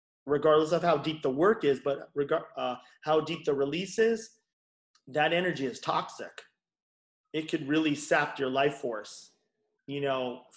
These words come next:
for me, I'll, I'll share with you and everybody this really intimate part.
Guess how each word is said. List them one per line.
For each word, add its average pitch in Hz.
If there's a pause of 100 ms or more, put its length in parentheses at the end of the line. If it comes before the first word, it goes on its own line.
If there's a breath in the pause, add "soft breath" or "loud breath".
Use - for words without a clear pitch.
for 147
me, 185 (120)
I'll, -
I'll 147
share 147
with 139
you 143
and 131
everybody 131
this 123 (440)
really 143
intimate 156
part. 185